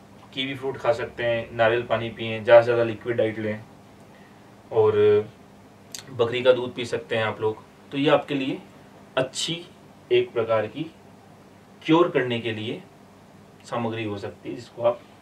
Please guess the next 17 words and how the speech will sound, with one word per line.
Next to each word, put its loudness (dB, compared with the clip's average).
यूज़ -8
कर -6
सकते -16
हैं। -18
तो -4
ये 2
बात 8
हो 0
गई -2
किसके -4
बारे 2
में? -8
डेंगू 2
के -6
बारे -6
में। -16
Next 2